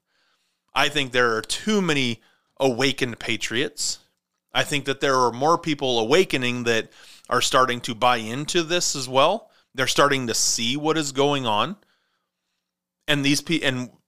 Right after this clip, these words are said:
these people are not going to allow what this, what the elites, what this government wants to try to do. If you remember back to the twenty thirty Agenda show, it was twenty twenty-one, Agenda twenty twenty-one.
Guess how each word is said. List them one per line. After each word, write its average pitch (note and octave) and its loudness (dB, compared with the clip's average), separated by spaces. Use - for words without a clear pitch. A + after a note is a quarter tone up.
these D3+ -2
people E3+ 0
are A#2 2
not B2+ 2
going C#3+ 2
to C#3+ 0
allow B2+ 2
what A#2 -6
this, B2 -2
what A#2 -4
the A#2+ -2
elites, G#2+ -4
what A2+ -8
this C3+ 0
government D3 0
wants A2+ -2
to A#2 -6
try A#2 0
to A#2+ -2
do. A2 -4
If A#2+ -10
you D3 0
remember D#3+ 0
back C#3 2
to F#3+ -6
the D#3 -2
twenty D3+ 0
thirty D#3 0
Agenda C3+ 0
show, - -2
it C#3+ 0
was D3 2
twenty E3 2
twenty-one, D#3+ 0
Agenda A#2 0
twenty D3+ -2
twenty-one. D#3 -2